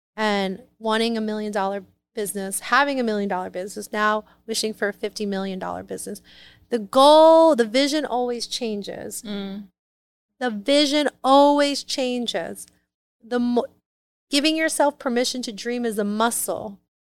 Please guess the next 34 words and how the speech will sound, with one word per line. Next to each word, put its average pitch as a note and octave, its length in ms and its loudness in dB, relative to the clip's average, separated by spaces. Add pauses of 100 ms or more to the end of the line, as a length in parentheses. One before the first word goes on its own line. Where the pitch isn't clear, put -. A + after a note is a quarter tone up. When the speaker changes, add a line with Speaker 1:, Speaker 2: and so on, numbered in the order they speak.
Speaker 1:
Like, G3+ 180 -4
Speaker 2:
Mm. F#3+ 100 -8
Speaker 1:
it's B3 220 -4
a B3 60 0
muscle. A3+ 680 -2 (460)
And A3 420 -2 (1120)
it's - 400 -2 (320)
only C#4+ 320 0
going C4+ 300 -2
to A#3+ 120 -8
benefit A3 560 -2
you A3+ 360 -4
and A3 200 -6
society G#3 1000 -6 (240)
when A3+ 180 -6
you A3+ 140 -2
allow A3 240 4
yourself A#3 420 -2
to - 80 -14
dream, A3 260 -8
because G3+ 300 -10
what G#3 180 -4
fuels A#3 440 -8
that A#3+ 140 -2
dream B3 320 -8
with G#3 160 -8
the, G3+ 120 -6
when G#3 260 -8
the G#3 60 -4
muscle G#3 360 -4
gets G#3 240 -8
bigger A3+ 420 -6 (540)
is A3 200 -6
now G#3+ 640 0